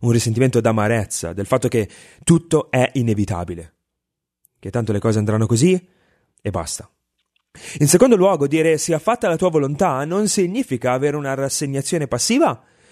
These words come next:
Quello è il tipo di indifferenza che dice, "Ah, quel che sarà, sarà."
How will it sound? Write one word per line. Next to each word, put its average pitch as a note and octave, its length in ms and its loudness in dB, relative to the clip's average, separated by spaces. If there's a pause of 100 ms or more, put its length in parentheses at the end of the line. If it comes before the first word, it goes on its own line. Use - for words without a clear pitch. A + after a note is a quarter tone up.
(140)
Quello C3+ 160 0
è A#2+ 40 2
il A2+ 60 -4
tipo C3 200 2
di B2+ 100 2
indifferenza B2+ 560 0
che A#2 60 -4
dice, A#2+ 240 -4
"Ah, A3 560 0
quel E3 140 -2
che D#3+ 100 -4
sarà, D3 280 -2
sarà." B2 500 0